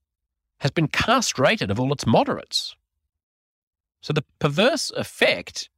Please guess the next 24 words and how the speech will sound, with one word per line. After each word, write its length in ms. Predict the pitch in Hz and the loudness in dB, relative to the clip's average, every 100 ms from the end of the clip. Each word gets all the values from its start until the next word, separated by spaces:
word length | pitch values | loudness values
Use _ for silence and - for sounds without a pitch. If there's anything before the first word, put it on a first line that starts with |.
| - | -18
has 320 | - 120 139 | -6 -2 -2
been 320 | 120 156 156 147 | 0 2 2 2
that 140 | 147 | -2
you've 160 | 135 131 | -4 0
made 260 | 139 247 | 0 0
the 80 | 254 | -2
party 380 | - 156 151 135 | -4 0 2 2
much 340 | 117 208 - | 2 2 0
more 160 | 170 139 | -4 -4
conservative. 800 | 120 - 185 285 67 - - - _ _ _ | -4 -2 0 0 -4 -8 -16 -20 _ _ _
And 80 | 165 | -2
the 60 | 165 | 0
most 160 | 165 | 2
shocking 500 | - - 220 - 302 | 0 0 -2 -2 -2
thing 200 | 147 131 | 0 0
that 100 | 104 | 0
happened 340 | 107 160 165 107 | 0 0 0 -2
on 80 | |
election 520 | 98 101 170 - 185 107 | 0 0 0 -2 -2 -4
night 260 | 64 113 | -6 -6
was 160 | 175 165 | -4 -2
that 180 | 180 - | -2 -4
the 60 | |
Treasurer 840 | 160 - - 240 - 110 69 127 | -6 -4 0 0 0 -4 -4 -8